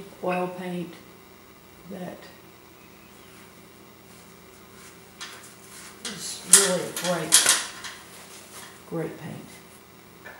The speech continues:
And then I just bring, bring this down. Now this painting will take a while to dry, particularly these leaves.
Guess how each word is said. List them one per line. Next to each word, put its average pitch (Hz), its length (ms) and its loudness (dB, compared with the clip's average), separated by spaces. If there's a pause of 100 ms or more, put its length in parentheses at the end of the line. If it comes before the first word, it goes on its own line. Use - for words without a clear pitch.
(1200)
And 302 100 -4
then 233 120 -2
I 226 120 -2
just 302 260 -10
bring, 269 400 -2 (600)
bring 254 260 -6
this 262 200 -6
down. 240 220 -2 (320)
Now - 80 -6
this 254 240 0
painting 262 360 4
will 180 120 0
take 208 220 4
a 180 60 0
while 170 320 6
to 151 100 -2
dry, - 400 -6 (1160)
particularly 170 460 -2
these 160 300 -2
leaves. 170 560 -8